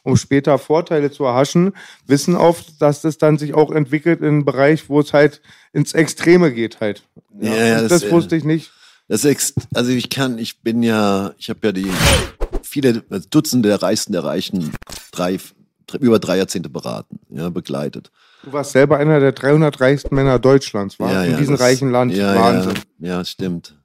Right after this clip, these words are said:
Speaker 2: Äh, da haben sie sich aber um dreihundertfünfzig Millionen verschätzt und, nee, um sechshundert Millionen. Also zu wenig. Aber das ist nur eine Zahl. Aber das ist vollkommen egal. Was entscheidend war für mich,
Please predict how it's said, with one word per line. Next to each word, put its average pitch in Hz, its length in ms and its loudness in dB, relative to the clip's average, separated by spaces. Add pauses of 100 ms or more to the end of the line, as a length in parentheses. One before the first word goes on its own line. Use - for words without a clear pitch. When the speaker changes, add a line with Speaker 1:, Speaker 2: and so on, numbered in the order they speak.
Speaker 2:
Äh, 65 40 -18 (360)
da - 80 -14
haben 92 160 -4
sie 98 80 -8
sich 95 140 -8
aber 95 140 -6
um 87 100 -8
dreihundertfünfzig 90 640 -8
Millionen 85 240 -6
verschätzt - 540 -10
und, 85 180 -10
nee, 85 200 -6
um 80 140 -10
sechshundert 90 400 -8
Millionen. 57 360 -10 (400)
Also 80 140 -10
zu 82 200 -8
wenig. 73 320 -6 (460)
Aber 82 160 -2
das 92 120 0
ist 104 140 -4
nur 113 100 2
eine 87 80 0
Zahl. 78 460 -4 (760)
Aber 110 240 4
das 107 140 -4
ist - 40 -6
vollkommen 127 300 0
egal. 90 560 0
Was 101 380 -2
entscheidend 113 580 -2
war 104 160 0
für 101 240 -4
mich, 104 420 -2